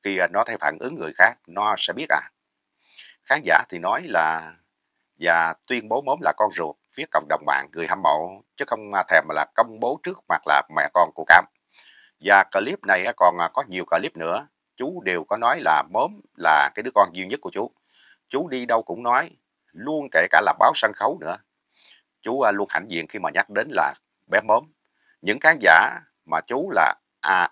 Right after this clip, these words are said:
idol á, thì ai cũng biết mớm là con chú hết á. Chỉ phẫn nộ anh em, cháu của chú không nhận từ ngày chú mất. Đi, à, ra rã khắp nơi thôi.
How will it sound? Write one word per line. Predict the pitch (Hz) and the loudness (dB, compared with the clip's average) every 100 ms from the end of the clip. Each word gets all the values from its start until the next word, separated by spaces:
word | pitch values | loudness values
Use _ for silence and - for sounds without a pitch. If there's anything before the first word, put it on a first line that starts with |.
| 113 | -2
idol | 98 80 80 | 2 2 2
á, | 101 | -2
thì | 80 78 | -4 -4
ai | - 101 | 2 0
cũng | 95 113 | 0 -8
biết | 131 - | -8 -2
mớm | 131 143 | -2 0
là | 76 - | -2 0
con | 92 | 0
chú | 104 131 | -2 -6
hết | 131 - | -4 -4
á. | 113 120 _ _ _ _ _ | -2 -2 _ _ _ _ _
Chỉ | 92 - | -8 -4
phẫn | 85 107 | -4 0
nộ | 82 80 - | 2 2 2
anh | 113 113 107 | 0 0 0
em, | 113 107 95 _ - | 0 0 -6 _ 0
cháu | 120 156 | 0 0
của | - | -6
chú | 95 113 147 _ | -8 -8 -8 _
không | - 110 92 | 2 2 2
nhận | 78 87 - | 0 -2 -8
từ | 80 | -4
ngày | 73 | -2
chú | 95 | -2
mất. | 107 120 _ _ _ _ _ _ _ _ _ _ | -4 -4 _ _ _ _ _ _ _ _ _ _
Đi, | 107 117 | -4 2
à, | 107 | 2
ra | 117 110 104 | 2 0 4
rã | 80 85 | 4 4
khắp | 131 - | 2 -2
nơi | 113 107 | -2 0
thôi. | 117 107 | 2 0